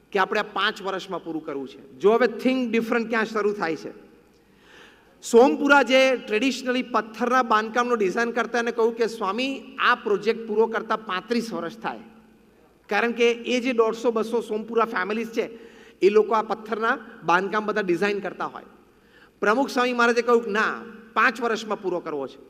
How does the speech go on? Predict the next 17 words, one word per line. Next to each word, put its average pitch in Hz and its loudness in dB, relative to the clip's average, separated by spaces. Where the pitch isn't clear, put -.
સોમપુરા 240 4
કે, 254 4
"સ્વામી, 240 -2
તમે 247 -2
અત્યારે 240 0
ભારતમાં 220 0
જેટલા 170 0
કારીગરો 247 4
અવેલેબલ 247 2
છે 254 -2
ને, 247 0
બધા 247 2
તમને 262 0
મળી 262 4
જાય 277 2
ને, 147 -8
તોય 240 4